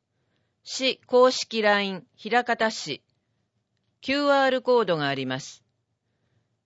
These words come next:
市公式Twitter、こちら枚方市です。市公式Instagram、アイアンダーバーアムアンダーバーインアンダーバーひらかた。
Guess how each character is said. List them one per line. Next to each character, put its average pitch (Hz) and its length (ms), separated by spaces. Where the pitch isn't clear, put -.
市 - 340
公 247 320
式 - 260
Twitter、 170 800
こ 202 140
ち 247 160
ら 233 140
枚 247 100
方 262 260
市 202 140
で 147 160
す。 - 200
市 - 380
公 240 240
式 220 400
Instagram、 208 880
ア 262 120
イ - 160
ア 208 140
ン 214 120
ダ 208 220
ー - 20
バ 175 380
ー 233 60
ア 254 80
ム 226 140
ア 180 160
ン 190 100
ダ 185 240
ー - 20
バ 160 380
ー 247 60
イ 262 80
ン 214 160
ア 185 160
ン 196 140
ダ 185 260
ー - 20
バ 156 380
ー - 60
ひ 196 160
ら 208 140
か 190 160
た。 170 260